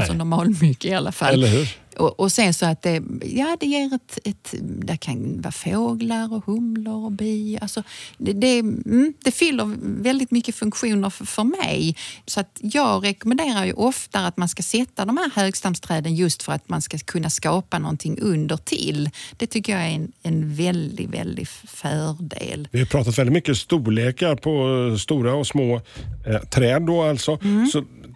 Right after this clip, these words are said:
Speaker 2: tänker vi också, vilken sorts träd rekommenderar du? Det är klart smaken är som baken delad.
Speaker 1: Mm,
Speaker 2: Är det ett
Speaker 1: mm.
Speaker 2: fruktträd eller är det ett vanligt?
Speaker 1: Ehm, fruktträd växer ju, eh, eller odlas ofta på det som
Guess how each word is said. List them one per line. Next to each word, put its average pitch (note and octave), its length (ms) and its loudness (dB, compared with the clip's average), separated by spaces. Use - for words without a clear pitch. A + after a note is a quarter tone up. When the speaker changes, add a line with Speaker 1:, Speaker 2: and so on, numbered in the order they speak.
Speaker 2:
tänker C#3 340 0
vi C#3 140 4
också, C3 580 0
vilken C#3 560 0
sorts - 640 -2
träd C3 560 0
rekommenderar C#3 680 2
du? B2+ 100 0
Det C3+ 60 2
är C3+ 40 0
klart C3 260 0
smaken C3 340 2
är B2+ 60 2
som C3 180 0
baken B2 300 2
delad. A#2+ 380 2
Speaker 1:
Mm, A#3 140 10
Speaker 2:
Är A#3+ 120 8
det C4+ 60 8
ett C#4 120 -2
Speaker 1:
mm. A#3+ 260 8
Speaker 2:
fruktträd D3+ 420 4
eller C#3 180 2
är C3+ 80 4
det B2+ 100 2
ett A#2 160 -2
vanligt? A#2 640 0
Speaker 1:
Ehm, G#3+ 560 2
fruktträd E4+ 1040 0
växer C#4+ 480 0
ju, F#3 220 2
eh, - 300 -6
eller F#3+ 320 2
odlas G#3+ 380 2
ofta G3+ 380 0
på - 140 -4
det F#3 180 2
som D#3 380 -2